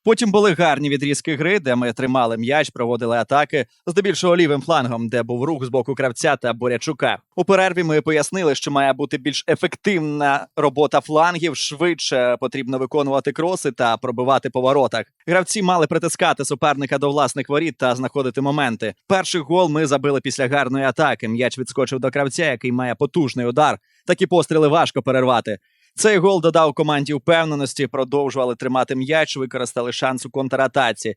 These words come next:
Навіс від Чурка і Арі Моура замкнув на дальній стійці. Це були ключові епізоди матчу. До кінця гри ми не дозволили створити багато біля наших воріт. Так, суперник намагався відігратися, багато рухались, але в захисті добре зіграли і Мереков, та Снурніцин.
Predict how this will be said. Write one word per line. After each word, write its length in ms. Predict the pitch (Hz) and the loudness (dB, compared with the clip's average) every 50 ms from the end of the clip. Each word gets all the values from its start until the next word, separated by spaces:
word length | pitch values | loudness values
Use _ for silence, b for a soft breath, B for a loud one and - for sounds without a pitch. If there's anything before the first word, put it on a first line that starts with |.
| _ - | _ -8
Навіс 440 | 160 170 175 185 180 180 196 175 - | -4 0 2 2 2 2 0 0 0
від 160 | 156 151 - | 0 -2 -2
Чурка 380 | - 170 151 127 - 175 170 156 | -2 -4 -4 -2 0 0 2 2
і 80 | 135 127 | 2 2
Арі 220 | 131 131 123 127 | 2 2 2 0
Моура 340 | 131 135 139 143 131 123 120 | 0 0 0 2 2 0 0
замкнув 400 | 117 123 120 107 - 131 123 123 | 0 -2 -4 -4 -4 -4 -4 -2
на 80 | 120 | -2
дальній 340 | 113 123 123 123 120 123 127 | 2 2 2 2 2 -2 -4
стійці. 500 | - - - 147 135 123 - - 123 110 - b b b b b | -6 -4 -2 -2 -2 -2 -4 -4 -4 -4 -6 b b b b b
Це 160 | - 226 226 | 2 4 4
були 280 | 185 202 196 202 190 170 | 6 6 4 4 4 2
ключові 480 | - 180 170 - 190 180 170 190 165 | 2 2 2 2 2 0 2 2 2
епізоди 400 | 139 - 151 123 151 147 135 143 | 2 0 0 0 2 2 2 2
матчу. 420 | 147 156 160 175 170 - - 156 139 | 0 2 2 0 0 -2 -2 -4 -2
До 160 | 131 139 131 | 0 0 0
кінця 420 | - - 254 254 - 165 151 147 127 | 0 -2 -4 -4 0 0 0 0 0
гри 160 | 143 143 147 | -2 -2 -2
ми 160 | 139 131 139 | -2 -2 -2
не 140 | 143 147 143 | 0 0 0
дозволили 560 | 135 151 139 117 135 156 170 165 143 135 131 | 0 0 -2 -2 0 2 4 4 4 2 0
створити 400 | 120 - 131 127 131 143 123 135 | -2 -2 -2 -2 -2 -2 -2 -4
багато 400 | 120 123 123 123 147 147 123 135 | -2 -2 0 2 2 0 0 -2
біля 200 | 117 127 123 120 | -4 -2 -2 0
наших 320 | 123 131 123 - - 117 - | 0 0 -2 -2 -4 -6 -4
воріт. 300 | 135 139 139 135 117 - _ _ _ - | -2 -2 -2 -2 -4 -8 _ _ _ 0
Так, 240 | 202 196 208 214 - | 2 2 2 2 2
суперник 480 | - 165 - 180 165 151 143 151 - | 0 0 2 2 0 0 0 -2 -4
намагався 460 | 156 151 147 143 156 143 123 - - | -2 0 0 2 2 0 0 0 -2
відігратися, 640 | 127 127 127 127 123 147 156 151 - 147 123 135 123 | -2 -2 -2 -2 0 2 0 0 0 -2 -4 -4 -2
багато 360 | 123 127 123 135 120 135 131 | -2 0 0 0 0 0 0
рухались, 480 | 143 165 165 - 165 139 135 120 - - b b b | 0 0 0 0 0 0 0 -2 -4 -6 b b b
але 200 | 156 151 151 147 | 0 2 2 2
в 40 | 139 | 4
захисті 480 | 123 151 151 151 - 160 - - 151 | 4 2 2 2 2 -2 -2 -2 -2
добре 280 | 131 139 131 117 127 117 | 0 0 0 2 0 -2
зіграли 380 | 120 127 120 131 127 123 123 - | -2 -2 -2 0 0 0 0 -2
і 80 | 151 135 | -2 -2
Мереков, 420 | 131 127 127 139 139 - 131 117 | 0 0 0 0 0 -2 -4 -4
та 140 | - 139 120 | -2 -2 -2
Снурніцин. 640 | - - 147 135 135 139 139 127 117 - 123 113 | -2 0 -2 -2 -2 -2 -2 -4 -4 -6 -6 -8